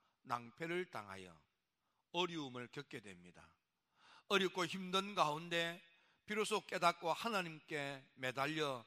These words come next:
부르짖어 기도하면 하나님께서 그들의 회개하고 뉘우쳐 부르짖는 기도 소리를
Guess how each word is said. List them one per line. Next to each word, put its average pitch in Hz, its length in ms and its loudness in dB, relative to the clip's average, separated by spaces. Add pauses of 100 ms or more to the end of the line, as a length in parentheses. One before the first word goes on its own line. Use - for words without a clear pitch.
(340)
부르짖어 165 520 -6
기도하면 113 800 -10 (500)
하나님께서 135 960 -2 (380)
그들의 151 520 0
회개하고 165 680 6
뉘우쳐 135 580 -8
부르짖는 156 600 -8
기도 208 240 -6
소리를 117 460 -10